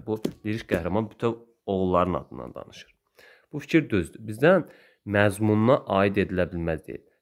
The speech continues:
Lirik qəhrəman ümumiləşdirilmiş obrazdır, düz fikirdir. Bütün cahan adından əyilməz analara əyilmək.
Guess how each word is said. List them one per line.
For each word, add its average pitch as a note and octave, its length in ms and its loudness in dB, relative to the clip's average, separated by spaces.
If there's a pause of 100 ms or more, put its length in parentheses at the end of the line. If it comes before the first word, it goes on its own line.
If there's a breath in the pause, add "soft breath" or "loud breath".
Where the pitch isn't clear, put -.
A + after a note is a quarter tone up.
Lirik G3 240 2
qəhrəman D3+ 320 4
ümumiləşdirilmiş A#2+ 680 0
obrazdır, F2+ 640 -2
düz E2+ 220 -14
fikirdir. F#2 600 -4
Bütün D#3+ 400 0
cahan C#3 360 4
adından F#2 440 2
əyilməz G#2+ 440 2
analara F2 400 2
əyilmək. E2 380 -4